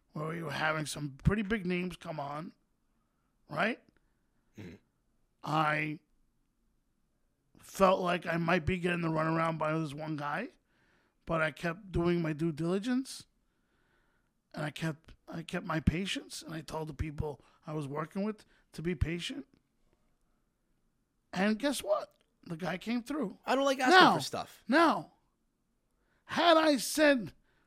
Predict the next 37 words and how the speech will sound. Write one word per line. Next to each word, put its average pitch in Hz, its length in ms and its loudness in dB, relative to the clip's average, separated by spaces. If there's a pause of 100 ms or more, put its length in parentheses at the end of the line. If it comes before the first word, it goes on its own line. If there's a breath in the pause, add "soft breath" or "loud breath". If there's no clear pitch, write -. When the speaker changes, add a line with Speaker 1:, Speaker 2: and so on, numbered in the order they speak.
(200)
Speaker 1:
on 185 200 2
Twitter 208 540 4 (380)
or 185 140 6
even 311 260 6
on 285 160 6
e-, 285 120 8
in 233 360 2
a - 60 -6
private 247 420 4
email, 240 460 4 (480)
say, 233 160 2
"What 240 300 6
gives, 247 360 10
dick?" 185 480 8 (720)
Speaker 2:
But 143 120 2
I, 156 100 12
but 170 160 12
I 202 80 12
Speaker 1:
What 226 60 12
Speaker 2:
never 220 140 12
Speaker 1:
gives, 285 120 12
Speaker 2:
said 254 160 10
that. 151 160 6
I 175 140 10
never 208 180 12
Speaker 1:
what 302 80 12
Speaker 2:
said 254 160 8
Speaker 1:
gi-, 180 60 4
Speaker 2:
that 185 100 2
to 269 60 10
Speaker 1:
what 311 140 10
gives? 254 420 12
Let's 214 220 10
go 269 180 10
make 262 220 10
some 240 180 2
trouble. 269 480 6